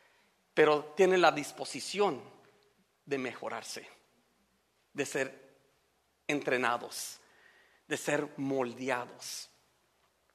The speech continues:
Entonces dice, "La actitud de ustedes debe ser como la de Cristo Jesús." Fácilmente, Pablo allí nos hace la conexión para que no haya confusión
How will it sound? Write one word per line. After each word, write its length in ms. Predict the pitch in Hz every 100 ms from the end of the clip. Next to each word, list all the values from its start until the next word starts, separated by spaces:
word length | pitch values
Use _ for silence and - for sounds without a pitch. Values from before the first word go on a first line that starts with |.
| -
Entonces 300 | - 214 233
dice, 280 | 226 247 233
"La 160 | 214 226
actitud 440 | - 254 - 392
de 80 | 403
ustedes 460 | 403 - 214 214
debe 220 | 180 311 330
ser 260 | 302 294
como 220 | 285 269
la 160 | 262 233
de 180 | 220 220
Cristo 460 | 330 381 - 381 285
Jesús." 580 | 370 381 440 381 - - - - -
Fácilmente, 1160 | - 147 - 254 277 370 370 208 151 - - -
Pablo 400 | - 185 220 269
allí 280 | 311 277 262
nos 240 | 269 233 -
hace 520 | 196 196 240 233 - - - - _ _ _
la 180 | 160 156
conexión 680 | 190 185 170 - - 370 440
para 180 | 339 269
que 140 | - 240
no 260 | 285 339
haya 420 | 349 359 320 320
confusión 600 | 320 285 - 240 - 392